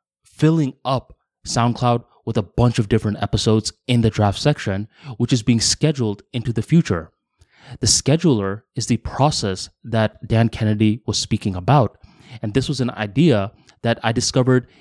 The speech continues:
in the end portion of Dan Kennedy's book, which made me think, "Okay, I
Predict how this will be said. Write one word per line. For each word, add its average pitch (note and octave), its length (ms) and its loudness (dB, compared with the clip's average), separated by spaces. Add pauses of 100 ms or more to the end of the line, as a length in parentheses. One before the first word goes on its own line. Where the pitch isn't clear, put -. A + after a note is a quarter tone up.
(140)
in C3 140 2
the A2 320 0 (180)
end F#3+ 300 4 (180)
portion G#2 560 0 (380)
of A2+ 160 -2 (160)
Dan A#2 220 0
Kennedy's A2 460 -2
book, D3 140 2 (800)
which B2 200 -2 (100)
made C3 200 2
me C3 60 4 (120)
think, A2+ 240 0 (560)
"Okay, G2+ 240 0 (580)
I A#2 40 0